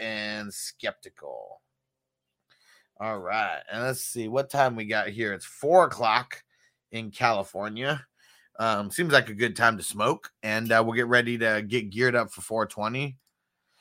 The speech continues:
And, yep, not a full game. I know, it wasn't. I mean, shit, if he played a full game, would he have thrown, like, four interceptions?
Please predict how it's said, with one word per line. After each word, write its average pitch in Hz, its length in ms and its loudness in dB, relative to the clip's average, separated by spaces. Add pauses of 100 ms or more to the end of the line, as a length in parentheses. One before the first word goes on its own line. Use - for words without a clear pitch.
(240)
And, 156 200 6
yep, 185 200 10
not 247 200 10
a 208 40 6
full 190 220 10
game. 160 260 6
I 190 80 12
know, 143 200 6
it 165 140 8
wasn't. 131 460 8
I 120 80 2
mean, 120 180 -4
shit, 127 260 -2
if 120 140 -2
he 135 80 -6
played 147 220 4
a 131 40 -2
full 139 200 -2
game, 151 260 -4
would 127 140 -4
he 139 100 -8
have 123 160 -6
thrown, 131 220 -4
like, 104 200 -2
four 110 320 -8
interceptions? 151 680 -2